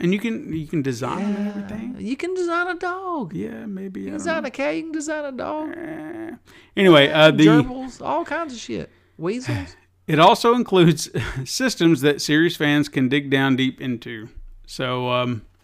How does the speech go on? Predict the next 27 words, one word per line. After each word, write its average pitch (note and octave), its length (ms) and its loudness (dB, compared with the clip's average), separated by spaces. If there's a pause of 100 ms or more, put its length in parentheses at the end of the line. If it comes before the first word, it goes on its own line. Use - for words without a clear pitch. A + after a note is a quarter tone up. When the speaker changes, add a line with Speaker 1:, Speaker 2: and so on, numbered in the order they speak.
(540)
Speaker 1:
review C#3+ 460 4
or E4 60 2
no, F3 460 4 (340)
I've D3 240 0
been F#3+ 100 2
sold E3 240 -2
on F3 140 2
this F3+ 100 -4
game C#3+ 400 0
d-, C3+ 240 -6
since A#2+ 280 -10
day C3 200 0
one. E3 360 2 (380)
I'm, B2 300 -6
I'm A#2 240 -6
glad A2+ 340 0
to D3+ 80 4
hear E3 160 6
this, F#3 360 0
regardless C#3+ 560 4
of C3 160 -2
their C#3+ 160 2
reputation D3 680 -2
for D#3+ 120 -12
being, C#3 340 0
uh, C3+ 380 -4
soft. - 600 -2